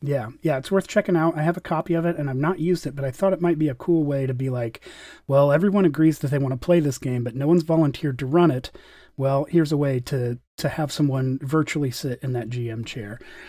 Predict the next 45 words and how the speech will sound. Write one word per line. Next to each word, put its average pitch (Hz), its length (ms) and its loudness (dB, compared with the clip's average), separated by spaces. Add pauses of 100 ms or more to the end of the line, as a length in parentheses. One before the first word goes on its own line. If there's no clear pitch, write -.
(120)
There's 165 160 4
a 175 60 -4
couple 233 260 2
of 226 100 4
other 190 200 4
ones 143 300 2
that 151 100 0
I've 139 140 -2
come 185 180 0
across. 131 500 -4
I 143 160 0
have 165 260 2
used 208 400 0
the 175 100 2
next 175 340 2
one 175 160 4
on 151 100 6
my 135 120 2
list, 165 340 -2
which 151 180 -2
is 131 100 -6
one 143 220 0
called 135 360 -2
The 127 60 0
No 131 300 2
Mate's 160 520 0 (140)
Guide 135 560 -4
to 131 140 -6
Resus. 127 560 -8 (460)
Resus 170 480 2
is 143 180 0
an 139 100 -2
R 143 140 0
P 151 140 0
G 135 160 0
system, 160 420 0
so 147 140 -2
you 135 140 0
would 127 100 -2
only 147 200 4
use 139 240 2
it 139 140 -4
for 127 240 -4
the 127 80 -4
Resus 147 480 -2